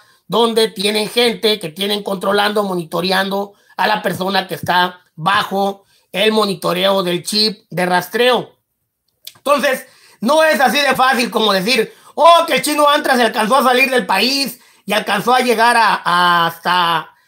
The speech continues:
que alcanzó a llegar hasta México". Y, no, eso, eso es otra jalada diferente, pero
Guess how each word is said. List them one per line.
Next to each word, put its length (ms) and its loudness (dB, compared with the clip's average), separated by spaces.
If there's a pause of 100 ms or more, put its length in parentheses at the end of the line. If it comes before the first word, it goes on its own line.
(240)
que 80 -8
alcanzó 320 2
a 20 2
llegar 260 2
hasta 220 0
México". 520 -2
Y, 140 -10
no, 300 2
eso, 320 -2
eso 220 -4
es 80 -4
otra 420 -4 (500)
jalada 520 0
diferente, 500 0
pero 560 0